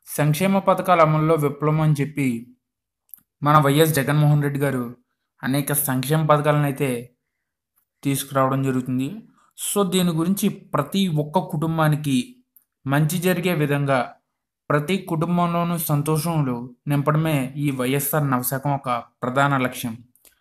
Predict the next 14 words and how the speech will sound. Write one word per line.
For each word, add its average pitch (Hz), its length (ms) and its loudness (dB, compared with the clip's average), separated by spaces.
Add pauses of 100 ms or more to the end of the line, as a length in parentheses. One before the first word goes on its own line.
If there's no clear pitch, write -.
(400)
ఈ 202 140 6
వైఎస్ఆర్ 180 680 2
నవశకంలో 180 680 0
భాగంగా 143 680 2 (680)
జనవరి 165 440 6
ఒకటి, 170 440 0
రెండు 156 240 2
వేల 175 180 4
ఇరవై 151 340 2
నుంచి 151 560 -2 (600)
కొత్త 147 380 2 (440)
కార్డులను 156 500 4
అయితే, 156 580 0 (300)
అంటే, 143 560 2